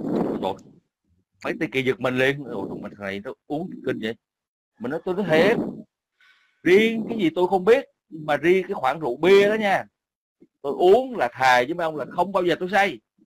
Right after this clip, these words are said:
À, rượu bia đối với tôi, tôi uống là chừng nào tôi no tôi nghỉ. Ghê không? Ghê không? Chúng nghe ghê chưa? Ủa, nghe hết hồn liền chứ bộ.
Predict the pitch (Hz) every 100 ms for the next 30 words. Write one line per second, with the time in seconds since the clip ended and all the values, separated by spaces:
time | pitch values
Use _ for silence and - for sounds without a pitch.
0 | _ _ _ _ _ _ 127 151 175 131
1 | 104 _ _ _ _ _ - - 143 165
2 | 190 196 202 196 214 214 180 180 180 180
3 | 214 233 151 135 131 127 170 165 160 156
4 | 143 139 110 110 - _ _ _ _ _
5 | _ _ 107 127 127 135 _ 101 156 156
6 | 147 - _ _ _ - 160 175 175 175
7 | 180 185 156 - - _ _ - 170 -
8 | 208 240 - 180 180 180 190 240 160 -
9 | 180